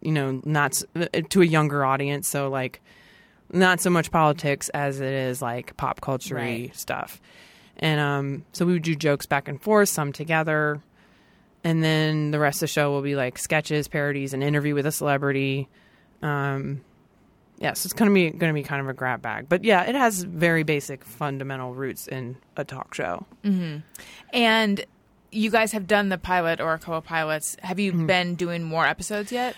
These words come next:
Speaker 1: No, we haven't started working yet. Right now we're working on some web stuff, um, to lead up to it, and then official work begins at the end of October and trying to promote it and stuff, which that stuff scares me 'cause I, you know, I don't know.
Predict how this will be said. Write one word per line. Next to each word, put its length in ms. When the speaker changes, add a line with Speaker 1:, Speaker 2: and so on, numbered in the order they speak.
Speaker 1:
No, 220
we 100
haven't 300
started 220
working 340
yet. 200
Right 160
now 200
we're 140
working 320
on 320
some 240
web 240
stuff, 580
um, 680
to 100
lead 180
up 160
to 180
it, 220
and 380
then 260
official 400
work 220
begins 320
at 80
the 120
end 180
of 80
October 560
and 320
trying 280
to 80
promote 400
it 120
and 100
stuff, 340
which 340
that 300
stuff 240
scares 420
me 260
'cause 160
I, 160
you 180
know, 100
I 80
don't 180
know. 380